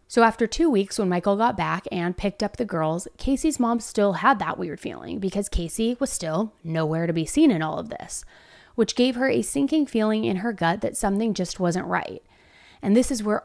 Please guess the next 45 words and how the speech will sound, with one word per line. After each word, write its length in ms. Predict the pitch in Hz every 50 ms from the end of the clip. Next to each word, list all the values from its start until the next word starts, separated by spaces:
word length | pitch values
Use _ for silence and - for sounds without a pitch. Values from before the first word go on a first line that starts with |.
| - -
all 200 | 208 220 254 277
of 120 | 269 247
the 80 | 269 220
gruesome 400 | - 214 208 196 - 254 233 202
details 480 | 170 156 156 - - 160 160 160 165
and 180 | - - 185 180
the 60 | 170
truth 320 | - - - 208 190 -
of 100 | 190 170
what 160 | 175 180 - -
truly 380 | - - 220 220 226 233 233
happened 520 | 202 165 170 160 151 - 165 160 160 - -
starts 380 | - - - 170 156 165 - -
to 80 | - 190
come 240 | - 170 160 156 151
to 120 | - 165
light. 320 | 165 151 - - - - - _ _ _ _ _ _ - _ _ _ _ _ _ _ _ _
It 140 | - 233 220
had 100 | 233 240
now 240 | 233 226 240 285 311
been 220 | 240 240 233 240
a 100 | - 214
month 500 | 190 180 180 180 175 - - - - -
since 240 | - - 196 180 -
he 120 | 180 180
had 180 | 165 185 - -
killed 240 | - 180 170 - -
Casey, 520 | - - 170 - - - - 110 - - _ - - - _ _
and 140 | - 208 208
as 120 | 196 185
if 200 | 240 311 302 -
this 200 | - 226 240 -
case 300 | - - 202 202 - -
wasn't 240 | 196 190 185 185 165
brutal 400 | 175 175 170 202 226 233 233 233
enough, 420 | 220 180 165 - - - - - -
just 220 | - 214 - -
hearing 380 | - - 240 262 277 285 277 254
what 160 | 233 233 214
he 140 | - 240 233
did 240 | 190 180 190 185 175
to 60 | 170
his 200 | 160 165 175 170
own 240 | 165 160 156 156 156
wife, 480 | 185 202 180 131 - - - - -